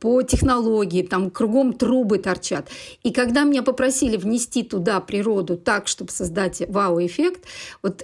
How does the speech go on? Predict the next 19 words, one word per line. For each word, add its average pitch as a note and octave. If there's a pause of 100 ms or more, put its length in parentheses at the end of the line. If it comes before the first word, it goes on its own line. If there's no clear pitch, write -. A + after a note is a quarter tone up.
э, G3+
проект A#3
«Ватерлиния» G#3
для F#3
меня A#3+
это B3
был G#3+
такой G#3+
вызов B3 (180)
и -
очень A#3
интересный, F3+
потому G3+
что -
здесь A3+
соединилось A#3
все, F3+
и F3+
паблик-арт, A3+